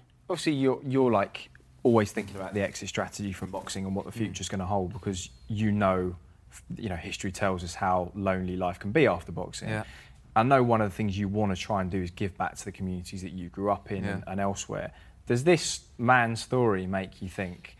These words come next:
Speaker 1: how great it would be to be involved in some sort of community project like this?
Speaker 2: Of course it does. Like, I, I was just speaking to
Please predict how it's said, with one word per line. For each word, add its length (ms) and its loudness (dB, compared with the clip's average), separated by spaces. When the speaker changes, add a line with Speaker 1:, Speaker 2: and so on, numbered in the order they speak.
Speaker 1:
how 140 0
great 260 0
it 80 -6
would 180 -8
be 180 -4
to 140 -10
be 160 -8
involved 500 -4
in 180 -12
some 220 -6
sort 180 -8
of 60 -14
community 420 -8
project 320 -10
like 220 -4
this? 180 -14
Speaker 2:
Of 60 -10
course 220 -2
it 100 -10
does. 260 0
Like, 140 0
I, 240 8
I 140 6
was 100 4
just 180 0
speaking 400 0
to 240 4